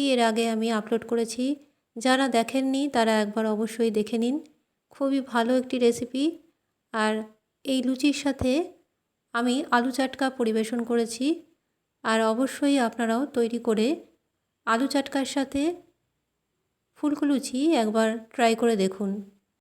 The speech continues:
পছন্দ হলে একটা লাইক অবশ্যই করবেন, আর সাবস্ক্রাইব করতে ভুলবেন না,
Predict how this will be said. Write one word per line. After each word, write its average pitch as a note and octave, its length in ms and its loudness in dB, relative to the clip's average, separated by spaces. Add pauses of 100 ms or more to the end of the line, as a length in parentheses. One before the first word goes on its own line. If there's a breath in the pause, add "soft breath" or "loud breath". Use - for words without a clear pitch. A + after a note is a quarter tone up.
(1400)
পছন্দ D4+ 440 2
হলে C#4 340 4 (1200)
একটা B3+ 260 0
লাইক B3+ 320 2
অবশ্যই A#3 520 0
করবেন, A3 320 2 (520)
আর - 100 -2
সাবস্ক্রাইব B3+ 520 -2
করতে B3+ 280 -2
ভুলবেন B3+ 420 0
না, B3+ 140 0